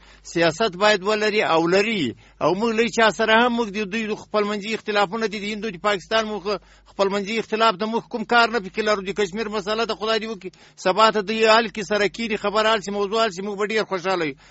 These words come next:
په همدې شکل باندې د عربي هیوادو او د ایران او په خپل منځ کې د عربي هیوادو یو مسلې ته چې م-، مثلاً ډېر م-، اساسي ده چې وزیري صاحب و-، اش-، اشاره ورته وکړه چې غلط فهمي نه وي سوې.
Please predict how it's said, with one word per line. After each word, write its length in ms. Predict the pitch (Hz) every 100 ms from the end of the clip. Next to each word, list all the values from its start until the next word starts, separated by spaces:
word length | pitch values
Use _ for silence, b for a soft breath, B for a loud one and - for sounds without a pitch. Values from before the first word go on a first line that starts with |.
| b
په 40 | -
همدې 200 | 190 190 220
شکل 180 | 208 220
باندې 220 | 208 202 196
د 80 | 196
عربي 240 | 196 208 226 226
هیوادو 340 | 214 214 214
او 60 | 208
د 80 | 175
ایران 360 | 190 202 220
او 80 | 208
په 100 | 160 -
خپل 160 | 214
منځ 160 | 214 208
کې 100 | -
د 80 | 185 190
عربي 240 | 190 208
هیوادو 360 | 208 160 139 131 - b b
یو 180 | - 226
مسلې 420 | 240 233 202 233 240
ته 60 | 220 170
چې 180 | 214
م-، 280 | 185 202 202 202
مثلاً 280 | 170 202 202
ډېر 200 | 190 233 214
م-، 140 | 175 190
اساسي 460 | 185 - 185 175
ده 120 | 214 196
چې 80 |
وزیري 380 | 185 190 175 214
صاحب 300 | 185 208 180
و-، 280 | 185 185 185
اش-، 160 | 175 165
اشاره 480 | 180 175 185 196 226
ورته 180 | 202 214
وکړه 240 | 208 196 170 b b
چې 80 | - 160
غلط 180 | 175 175
فهمي 280 | 180 185 233
نه 80 | 240
وي 160 | 233
سوې. 280 | 160 226 220